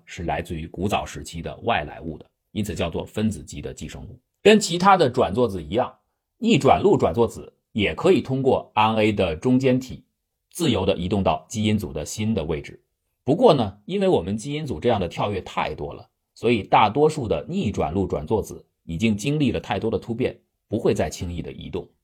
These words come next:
这里我们要提到的一种逆转录转作子叫做R N L T R幺二I N T，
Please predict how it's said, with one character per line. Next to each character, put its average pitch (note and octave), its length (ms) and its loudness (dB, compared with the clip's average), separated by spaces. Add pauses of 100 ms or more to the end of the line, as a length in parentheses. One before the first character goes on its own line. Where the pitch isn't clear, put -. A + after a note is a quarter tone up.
这 C4 160 6
里 D3+ 160 8
我 B2+ 80 8
们 G2 120 2
要 A#2 140 6
提 - 240 -2
到 E3 220 6
的 A2 160 0
一 B2 180 2
种 F2 220 -2
逆 D3 180 -4
转 E2 240 0
录 G#2 160 0
转 E2 220 0
作 A2+ 120 6
子 - 320 -8
叫 G2 160 0
做 F2 240 0
R G#2+ 260 6
N B2 40 0
L G2 280 0
T G#2 180 -6
R G#2 300 2
幺 A#2+ 180 4
二 B2 200 2 (120)
I F2 180 -4
N F#2+ 160 0
T， - 240 -10